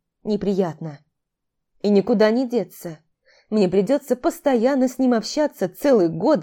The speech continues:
до развода. Как мне вообще вытерпеть это, если я уже сейчас чувствую себя, как выжатый лимон?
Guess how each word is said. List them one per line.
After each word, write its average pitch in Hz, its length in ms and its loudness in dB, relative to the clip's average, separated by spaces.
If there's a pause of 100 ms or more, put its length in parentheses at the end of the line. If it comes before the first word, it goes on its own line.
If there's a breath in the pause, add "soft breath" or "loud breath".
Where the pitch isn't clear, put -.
до 190 100 0
развода. 196 680 -4 (720)
Как 339 240 0
мне 339 140 2
вообще 349 420 2
вытерпеть 240 580 0
это, 294 360 -4 (300 soft breath)
если 240 260 -2
я 269 200 2
уже 240 180 0
сейчас 269 600 -4
чувствую 262 460 -6
себя, 214 460 -4 (200 soft breath)
как - 200 -4
выжатый 220 480 0
лимон? 214 560 -4